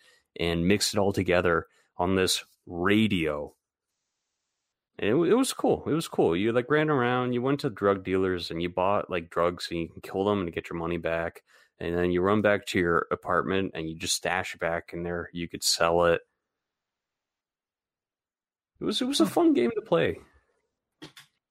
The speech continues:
Speaker 3: remember as a
Speaker 2: Yeah.
Speaker 3: kid, I used to love, uh, G T A, like, way more. 'Cause there's, like, so much to do in those games, right?
Speaker 1: Oh, yeah.
Speaker 3: Uh, including, like, wacky hijinks.
Speaker 1: <laughs>
Speaker 3: But, um, these days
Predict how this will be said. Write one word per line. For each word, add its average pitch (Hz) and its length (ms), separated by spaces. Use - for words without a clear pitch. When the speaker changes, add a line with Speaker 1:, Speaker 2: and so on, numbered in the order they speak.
Speaker 3:
remember 185 340
as 143 120
a 110 40
Speaker 2:
Yeah. 117 60
Speaker 3:
kid, 117 180
I 110 40
used 98 220
to 113 80
love, 104 360
uh, 95 540
G - 180
T 90 220
A, 85 80
like, 64 200
way 78 180
more. 60 360
'Cause 117 160
there's, 117 140
like, 123 120
so - 160
much 123 200
to 107 100
do 92 120
in 90 80
those 85 160
games, - 320
right? - 160
Speaker 1:
Oh, 80 120
yeah. - 240
Speaker 3:
Uh, 107 160
including, 113 400
like, 98 120
wacky 95 380
hijinks. - 600
Speaker 1:
<laughs> - 300
Speaker 3:
But, 104 260
um, 95 580
these 143 280
days - 480